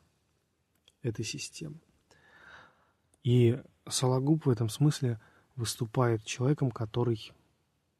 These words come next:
готовит почву. Готовит почву, описывая мир, в котором невозможно существовать, будучи, даже дело не в том, христианин ты или нет, даже дело не в том, уже веруешь ты или нет.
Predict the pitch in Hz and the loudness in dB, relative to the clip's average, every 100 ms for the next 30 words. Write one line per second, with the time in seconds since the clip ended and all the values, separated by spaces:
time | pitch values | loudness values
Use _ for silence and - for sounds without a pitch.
0 | _ _ _ _ _ _ _ 117 113 131 | _ _ _ _ _ _ _ 0 2 2
1 | 113 - - - - - _ _ _ - | 0 -4 -10 -10 -12 -20 _ _ _ -20
2 | _ - - - - - - - - _ | _ -20 -20 -20 -20 -20 -20 -20 -20 _
3 | _ _ _ 110 131 160 131 - 208 208 | _ _ _ 4 6 8 6 6 8 8
4 | 151 139 113 165 151 156 139 127 131 165 | 6 6 6 4 4 6 6 8 12 12
5 | 196 - - - - - 143 156 143 135 | 12 8 2 -6 -10 0 4 6 4 4
6 | 131 120 147 135 117 - 110 - 131 135 | 0 2 0 0 -4 -4 -4 -2 0 2
7 | 143 113 131 123 - 123 117 - - - | 2 2 0 0 0 -2 -2 -10 -20 -20
8 | - _ _ _ _ 139 156 135 131 143 | -20 _ _ _ _ 0 2 2 2 2
9 | 135 127 156 143 123 - 127 - 123 123 | 2 2 2 2 0 -2 -2 2 2 4
10 | 127 120 120 113 131 151 123 113 110 120 | 2 0 -2 0 4 4 2 -6 -8 -6
11 | 123 113 - 143 123 120 117 131 117 104 | -6 -4 2 4 4 0 2 0 0 -4
12 | - - - - - - | -10 -16 -12 -10 -12 -14